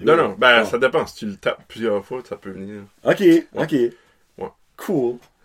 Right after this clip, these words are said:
Speaker 1: Euh,
Speaker 2: Cool, j'aime ça.
Speaker 1: t'as ça, t'as, t'as les lois en général. Là, on apprend un petit peu comme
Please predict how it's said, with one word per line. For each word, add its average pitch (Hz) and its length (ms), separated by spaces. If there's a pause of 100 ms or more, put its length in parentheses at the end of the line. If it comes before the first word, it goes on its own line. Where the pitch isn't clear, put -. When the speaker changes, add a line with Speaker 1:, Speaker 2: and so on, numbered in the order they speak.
Speaker 1:
Euh, 95 380
Speaker 2:
Cool, 117 400
j'aime - 160
ça. - 180 (360)
Speaker 1:
t'as 127 160
ça, - 180 (120)
t'as, 131 180
t'as 127 240 (680)
les 127 300
lois 120 300
en 117 120
général. 101 500
Là, 110 80
on 117 160
apprend 107 280
un 113 100
petit - 180
peu 113 320
comme 92 240